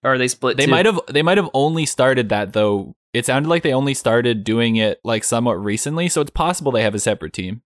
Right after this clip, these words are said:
Speaker 1: Yeah, I was gonna say, are they working on, like, a Wolfenstein or something? Another Wolfenstein?
Speaker 2: Maybe.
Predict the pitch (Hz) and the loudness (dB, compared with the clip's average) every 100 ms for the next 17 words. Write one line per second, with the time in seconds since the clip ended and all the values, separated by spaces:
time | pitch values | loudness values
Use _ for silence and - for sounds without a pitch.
0 | - 151 139 139 151 127 127 139 135 139 | -2 0 2 0 0 2 2 2 2 0
1 | 131 123 113 120 147 165 156 175 - _ | 0 0 -2 -2 -4 -4 -4 -4 -8 _
2 | _ - 160 190 180 190 - 123 135 135 | _ -14 -10 -8 -8 -10 -4 -2 0 0
3 | - 107 156 202 226 233 226 | 0 0 0 0 0 0 -2